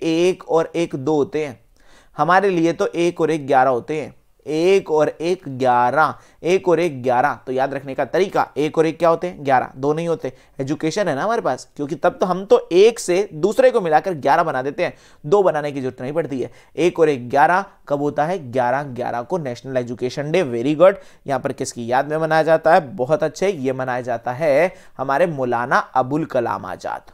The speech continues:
मौलाना अबुल कलाम आजाद जो भारत के पहले शिक्षा मंत्री हुआ करते थे।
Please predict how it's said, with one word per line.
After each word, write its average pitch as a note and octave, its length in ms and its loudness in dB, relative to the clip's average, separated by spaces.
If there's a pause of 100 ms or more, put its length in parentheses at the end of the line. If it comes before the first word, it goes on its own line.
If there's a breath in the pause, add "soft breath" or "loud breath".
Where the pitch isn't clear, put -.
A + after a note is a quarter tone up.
मौलाना C3+ 540 0
अबुल D#3+ 380 2
कलाम C3 380 4
आजाद D3+ 420 2
जो G#3+ 160 4
भारत B2+ 420 2
के C3 80 -6
पहले B2+ 300 -4
शिक्षा F3 400 -2
मंत्री B2 300 -10
हुआ A#2+ 180 0
करते A2+ 340 -8
थे। - 220 -14